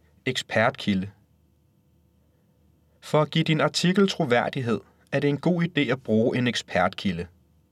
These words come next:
Det kunne for eksempel være en universitetsprofessor, jurister eller videnskabsfolk med mere. Disse er eksperter inden for deres felt.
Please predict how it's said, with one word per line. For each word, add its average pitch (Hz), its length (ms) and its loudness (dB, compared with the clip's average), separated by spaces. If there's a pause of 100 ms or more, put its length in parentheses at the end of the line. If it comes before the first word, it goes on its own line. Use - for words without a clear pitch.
(880)
Det 101 100 -8
kunne 165 320 2
for 143 140 4
eksempel 139 600 0
være 104 160 4
en 101 100 -2
universitetsprofessor, 107 1500 -2 (340)
jurister 147 560 0 (260)
eller 156 180 2
videnskabsfolk 113 1000 0
med 123 100 0
mere. 85 320 0 (1160)
Disse 170 320 2
er 117 100 4
eksperter 110 600 2
inden 110 260 0
for 131 100 -2
deres 127 280 0
felt. - 340 -6